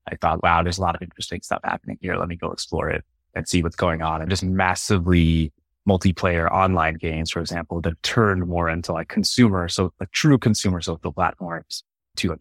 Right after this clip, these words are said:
esports teams, because there's some really interesting things happening there with the rise of Twitch, viewership of esports relative to other sort of more traditional sports, and how that might impact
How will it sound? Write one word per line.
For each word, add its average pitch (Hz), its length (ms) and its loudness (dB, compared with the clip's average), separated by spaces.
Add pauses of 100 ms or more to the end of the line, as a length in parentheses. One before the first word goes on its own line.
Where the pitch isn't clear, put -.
esports 90 480 0
teams, 82 400 -6
because 85 300 -2
there's 85 240 -4
some 95 160 2
really 101 280 4
interesting 95 420 0
things 87 240 0
happening 85 440 -2
there 80 300 -4
with 82 120 -8
the 87 80 -6
rise 80 260 -4
of 82 80 -10
Twitch, - 460 2 (100)
viewership 104 440 4 (120)
of 95 140 4
esports 101 480 0
relative 90 360 0
to - 140 -2
other 92 220 -2
sort 85 200 -4
of - 80 -8
more 101 140 2
traditional 104 440 0
sports, 95 400 2
and 90 120 -4
how 85 260 -2
that 90 180 2
might 85 200 -4
impact 90 320 -4